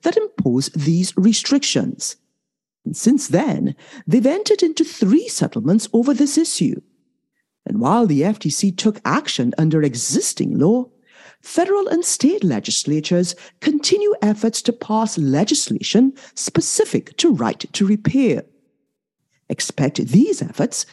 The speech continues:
to continue in twenty twenty-three.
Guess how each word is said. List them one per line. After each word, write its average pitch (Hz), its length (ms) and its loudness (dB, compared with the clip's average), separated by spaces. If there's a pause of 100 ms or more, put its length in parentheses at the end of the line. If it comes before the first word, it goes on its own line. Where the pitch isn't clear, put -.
to 381 100 2
continue 254 640 0
in 277 140 4
twenty - 360 -2
twenty-three. 220 880 0